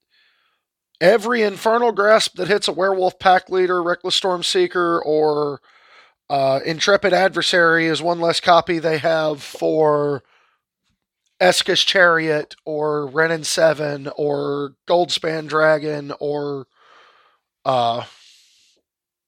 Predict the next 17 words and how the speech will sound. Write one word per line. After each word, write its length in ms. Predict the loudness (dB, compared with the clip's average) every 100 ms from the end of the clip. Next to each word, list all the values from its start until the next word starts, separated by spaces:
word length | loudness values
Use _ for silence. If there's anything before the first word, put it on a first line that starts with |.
| _ -12
you 140 | -4
know, 220 | -2 -2 -4
Giants, 960 | 2 4 4 4 0 -2 -6 -6 -6
or 260 | -4 -4 -4
whatever 540 | 0 2 4 2 0
you're 160 | -4 -8
playing, 480 | -6 -8 -8 -14 -20 _ _ _ _
right? 220 | -6 -6 -8 _ _ _ _ _ _ _ _ _ _ _ _ _ _ _ _ _ _ _ _ _ _ _ _ _ _ _ _ _ _ _ _
Also, 600 | 2 2 4 4 4 -2 -8
I 80 | -6
mean, 240 | -6 -8 -10 _ _ _ _ _ _ _ _ _ _ _ _ -4
similar 840 | 0 2 2 4 4 4 2 2
to 500 | 0 -2 -2 -2 -6 -6
being 280 | -4 -4 -6
on 120 | -10
the 60 | -6
play, 360 | 0 0 0